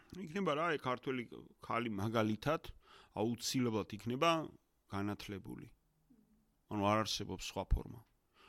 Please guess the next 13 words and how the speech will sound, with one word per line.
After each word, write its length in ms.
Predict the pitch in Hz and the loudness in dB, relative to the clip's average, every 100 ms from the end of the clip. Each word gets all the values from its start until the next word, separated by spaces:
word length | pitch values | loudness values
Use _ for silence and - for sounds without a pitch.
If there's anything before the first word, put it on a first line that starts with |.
| - | 4
ანუ 160 | 139 | 6
უფრო 300 | 127 135 135 | 6 2 2
ზუსტად 400 | 147 139 - 127 | 2 2 0 0
თუ 120 | - 113 | 0 -4
ვიტყვით, 400 | 117 - 175 170 - _ | -4 6 6 4 -6 _
აა, 440 | - 95 95 98 95 - _ _ _ _ _ _ _ _ | -4 -2 0 -2 -4 -12 _ _ _ _ _ _ _ _
ეხა 200 | - 101 | -16 -10
ეს 120 | 98 - _ | -10 -10 _
ცუდი 320 | - 107 98 | -14 -8 -6
ნათქვამი 420 | 101 101 107 104 | -6 -4 -4 -2
გამოდის, 400 | 104 127 117 92 | 2 2 2 -4
მაგრამ 340 | - 76 50 - - | -8 -6 -8 -10 -14
ამაში 480 | - 82 90 - 85 | -12 -10 -8 -8 -8